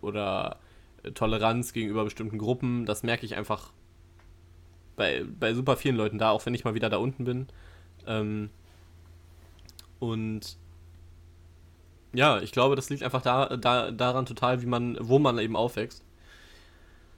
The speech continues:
Ich glaube, hier ist sowieso, ja, hier, also ich, ich wirklich, hier gibt es so,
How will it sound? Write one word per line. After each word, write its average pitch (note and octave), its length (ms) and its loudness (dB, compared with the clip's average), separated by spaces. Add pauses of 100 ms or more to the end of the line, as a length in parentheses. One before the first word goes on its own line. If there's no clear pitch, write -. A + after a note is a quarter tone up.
(300)
Ich - 100 -16
glaube, G#2+ 220 0
hier A2+ 260 0
ist G#2 120 -6
sowieso, A2 500 -2 (260)
ja, G#2+ 280 -4
hier, A#2+ 280 4
also C3+ 180 6
ich, C3 280 -2
ich C#3 120 -2
wirklich, D3 260 -4
hier D#3+ 120 2
gibt E3+ 220 -2
es D3 100 -6
so, D3 280 0